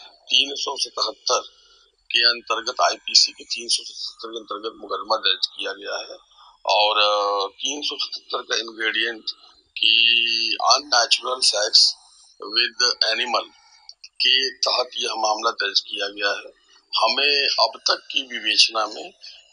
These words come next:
कुछ वीडियो और फोटोग्राफ्स मिले हैं, सीसीटीवी फुटेजेज मिले हैं, जिनमें अलग-अलग प्रकार के कई जानवरों के साथ, अ, जो है, उनके इस प्रकार के, जो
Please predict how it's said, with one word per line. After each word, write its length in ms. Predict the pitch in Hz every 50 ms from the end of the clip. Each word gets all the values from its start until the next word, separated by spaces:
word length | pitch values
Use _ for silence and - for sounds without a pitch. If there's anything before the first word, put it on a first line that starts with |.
| -
कुछ 300 | - 135 131 - - - 135
वीडियो 680 | 117 120 120 117 107 110 113 117 123 131 143 143 143
और 520 | 131 127 127 123 120 117 117 120 117 113
फोटोग्राफ्स 640 | - - 120 123 113 110 110 117 117 110 - - - -
मिले 120 | 113 113
हैं, 80 | - -
सीसीटीवी 500 | - - 123 113 - - - 123 120 117
फुटेजेज 380 | 117 - 101 104 113 120 127 123 113 110
मिले 180 | 104 101 104
हैं, 260 | 101 98 - - - - _ - - - - - _ _ -
जिनमें 340 | 127 123 123 127 139 147
अलग-अलग 800 | 143 - - 110 123 139 156 170 160 - - 113 123 131 135 135
प्रकार 540 | 135 - _ - - 110 - 117 117 123 123
के 280 | 117 - - - 110 107 104 - _ _ _ _ _ _ _ _ _ _ - - -
कई 280 | 135 143 175 190 175
जानवरों 540 | 151 139 117 117 113 113 110 110 107 107 104
के 200 | 101 - 101 98
साथ, 300 | - - - - - - - - - - _ _ _ _ _ _ _ _ _ -
अ, 100 | - 101 101 101 101 101 101 101 101 101 98 98 98 104 -
जो 100 | - 110
है, 440 | - - - - - - - 113 107
उनके 720 | 104 - - 110 113 107 - 113 117 113 110 107 107 104
इस 380 | - - _ _ - - - - -
प्रकार 300 | 113 - - 110 113 110
के, 260 | 110 - - 117 110
जो 160 | 107 110 110